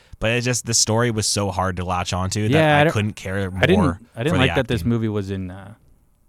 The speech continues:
Speaker 2: Netflix. Would have liked it. Uh, but, but about Bradley Cooper, like, he is just, I'm shocked that you thought that. He is on the absolute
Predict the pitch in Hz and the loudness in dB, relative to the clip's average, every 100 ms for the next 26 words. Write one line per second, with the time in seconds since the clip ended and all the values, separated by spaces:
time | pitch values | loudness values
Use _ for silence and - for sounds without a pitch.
0 | _ _ _ 107 - 95 - - _ _ | _ _ _ -10 -10 -16 -18 -20 _ _
1 | _ _ _ _ 117 104 107 101 - _ | _ _ _ _ -8 -8 -10 -16 -18 _
2 | - 139 151 123 135 180 143 160 175 151 | 0 4 4 2 2 2 4 4 6 4
3 | 139 123 120 101 95 135 135 107 110 101 | 2 0 -2 -2 -4 -2 -2 -2 -4 -8
4 | - _ _ _ _ _ - 104 98 98 | -10 _ _ _ _ _ -16 -12 -12 -12
5 | - - 117 123 - - 117 104 104 - | -8 -2 0 0 -2 -8 -8 -2 -2 0
6 | 101 120 131 107 113 113 104 95 113 - | -2 2 2 2 2 2 0 -2 -4 -2
7 | 117 104 | -4 -6